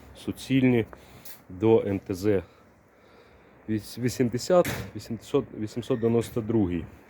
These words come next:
Е, це тяги у нас потовщені, товщина їх складає чотири сантиметри. Скомплектовані вони проушиною такою юмзовською на гайки.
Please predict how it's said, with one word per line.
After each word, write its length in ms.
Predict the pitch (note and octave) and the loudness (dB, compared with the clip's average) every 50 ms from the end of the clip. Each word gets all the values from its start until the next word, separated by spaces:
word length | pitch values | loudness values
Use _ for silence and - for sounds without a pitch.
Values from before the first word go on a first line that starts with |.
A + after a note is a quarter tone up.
| - - - - - - G#2+ | -20 -20 -20 -20 -16 -10 -8
Е, 320 | G#2 G2+ G2 G2 G2 F#2+ F2+ - | -6 -4 -4 -4 -4 -4 -6 -8
це 340 | - - - - C#3 B2+ A2+ - - - | -12 -2 2 4 4 4 4 0 -4 -6
тяги 340 | - C3 C3 A2+ F#2+ G#2+ G2+ | 0 2 2 2 2 0 -2
у 60 | G#2 | 0
нас 320 | G#2+ A2 G#2 G2 - - - - - - - - - - - - - - - - - - - - - - | 2 2 2 0 0 -4 -18 -20 -20 -20 -20 -18 -18 -18 -18 -20 -20 -20 -20 -20 -20 -20 -20 -20 -6 -4
потовщені, 720 | C#3+ C3 - E3 E3 D#3+ C#3+ - - C3+ A2 G#2 G2+ F2+ - - - - - - - - - - - | -4 0 4 6 6 6 4 2 0 0 2 2 0 -2 -4 -8 -14 -14 -16 -16 -18 -20 -20 -10 -8
товщина 440 | A#2+ A2 - - - C3+ C3 C3 A#2+ | -8 -8 -6 -4 -2 0 2 2 2
їх 120 | A2 G2+ | 0 0
складає 540 | - - A#2+ A#2 G#2+ A#2+ A#2+ A2+ G#2+ G2+ F#2+ - - - _ - _ _ _ _ _ _ _ - - - | -4 -6 -6 -4 -2 0 0 2 2 0 -2 -6 -12 -20 _ -20 _ _ _ _ _ _ _ -20 -20 -20
чотири 280 | - - C3 B2 A#2+ | -8 -4 -2 0 0
сантиметри. 720 | A#2 - B2 A2+ - - C#3 C#3+ C3 G#2+ - - E2+ D#2 - - - - - - - - - - - - - - - - - - - - - - - - - | -2 -2 -4 -6 -2 0 0 2 2 0 0 -4 -10 -14 -14 -16 -20 -20 -20 -20 -20 -20 -20 -20 -20 -20 -20 -20 -20 -20 -20 -20 -20 -20 -20 -20 -20 -20 -14
Скомплектовані 840 | - - A2+ G#2+ - B2 A#2 - - C3 B2 A#2 A2 G#2+ G#2 G#2 | -8 -4 -4 -2 -2 -2 -2 0 0 2 2 4 2 2 2 0
вони 220 | G2+ G#2 G#2+ A2 | 0 -2 -2 -4
проушиною 640 | G#2 - G#2 G#2 A2 B2 C3 - - G2+ F#2+ F2+ F2 - | -6 -6 -6 -6 -4 -6 -6 -8 -10 -10 -8 -10 -10 -12
такою 320 | G#2 G2 - F#2 F2+ F2+ | -16 -16 -14 -12 -10 -8
юмзовською 540 | F#2+ G2 F#2+ F2+ F2+ E2 - - - F2 E2+ | -6 -6 -6 -6 -8 -12 -12 -14 -12 -10 -10
на 120 | E2+ F2+ E2+ | -8 -8 -8
гайки. 380 | F2+ F2 E2 E2 - - - | -8 -8 -10 -10 -12 -16 -20